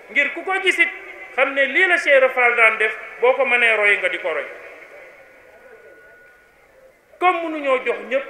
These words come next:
te ñëpp a yelloo jox, saa su ne ñu am lu ñu for, buñ ko foree yóbbu ko ci hôpital bee, te xam ne ku ney feebar.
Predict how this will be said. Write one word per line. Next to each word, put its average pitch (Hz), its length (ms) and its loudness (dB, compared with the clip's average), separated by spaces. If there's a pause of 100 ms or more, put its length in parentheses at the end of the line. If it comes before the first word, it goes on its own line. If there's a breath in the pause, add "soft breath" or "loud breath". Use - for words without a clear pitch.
(1040)
te 262 80 -10
ñëpp 330 260 -6
a 320 60 2
yelloo 254 500 4
jox, 190 140 0 (1400)
saa 277 240 4
su 285 140 -6
ne 277 160 0
ñu 262 160 -6
am 254 240 -2
lu 247 80 -8
ñu 247 100 -6
for, 247 320 0
buñ 240 140 -6
ko 240 120 0
foree 226 360 2
yóbbu 240 240 -6
ko - 140 -12
ci - 80 -12
hôpital 214 480 2
bee, 220 180 0
te 233 100 -6
xam 220 220 -4
ne 202 140 -6
ku 214 100 -8
ney 214 200 -4
feebar. 180 320 0